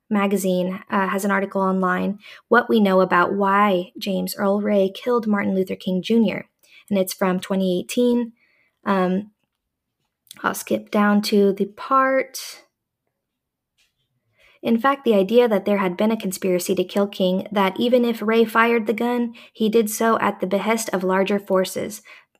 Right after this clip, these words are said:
began to spread right away and not without some reason. As Sides points out, it isn't surprising that members of King's family and his fellow civil rights leaders would have suspected that some larger government conspiracy to kill the minister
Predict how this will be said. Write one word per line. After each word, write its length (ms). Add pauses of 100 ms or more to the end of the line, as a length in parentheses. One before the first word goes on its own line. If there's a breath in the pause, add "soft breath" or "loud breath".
began 380
to 160
spread 340
right 220
away 320
and 160
not 160
without 320
some 160
reason. 460 (320 soft breath)
As 160
Sides 220
points 300
out, 280
it 80
isn't 240
surprising 520
that 140
members 360
of 80
King's 300
family 300
and 100
his 160
fellow 300
civil 320
rights 260
leaders 340
would 120
have 140
suspected 580
that 180
some 180
larger 280
government 440
conspiracy 480
to 80
kill 200
the 80
minister 480